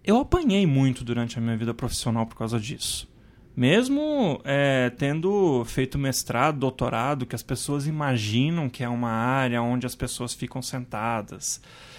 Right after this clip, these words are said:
na frente de seus computadores, <laughs> isoladas do mundo, né? De forma alguma isso, isso, isso não é verdade. É, então, esse lado hu-,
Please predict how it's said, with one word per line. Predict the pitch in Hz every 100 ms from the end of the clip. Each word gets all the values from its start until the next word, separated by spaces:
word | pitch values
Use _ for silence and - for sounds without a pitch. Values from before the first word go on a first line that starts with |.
| - -
na | 127
frente | 113 123 120
de | -
seus | 117
computadores, | 139 123 143 135 127 139 131 117 120 - -
<laughs> | 135
isoladas | 143 127 123 127 131
do | 151
mundo, | 139 131 131 113 110 - - - - -
né? | 120 120 - - - -
De | 117
forma | - - - 175 165
alguma | 127 139 127
isso, | 127 - -
isso, | - - - - -
isso | - - 127
não | 127 147
é | 120
verdade. | 117 110 113 107 - - - - - - -
É, | 135 117
então, | 113 - 127 135 131 - - - -
esse | - 127
lado | 117 123 127 131
hu-, | 123 - 127